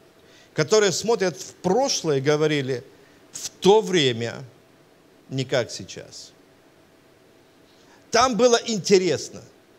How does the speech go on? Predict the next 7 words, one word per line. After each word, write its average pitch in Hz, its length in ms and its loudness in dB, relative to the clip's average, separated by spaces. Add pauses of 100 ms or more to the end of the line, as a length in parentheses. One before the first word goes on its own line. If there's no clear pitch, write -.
(320)
но 147 160 -4
не 151 160 -4
сейчас. - 640 -12 (1300)
Вот 175 220 0
там 262 240 4
были 240 220 2
молитвы, 160 680 -2